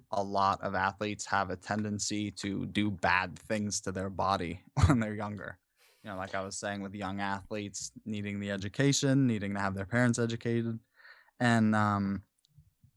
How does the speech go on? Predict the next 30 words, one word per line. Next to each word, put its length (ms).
like 240
what 140
Kiefer's 420
talked 280
about, 380
how 540
it's 160
so 180
important 360
to 40
create 200
a 80
healthy 320
foundation. 1000
And 540
if 180
you 140
don't 400
kind 320
of 260
take 220
advantage 800
of 240
the 120
time, 540
that 240
early 280
time 440
you 100
have 440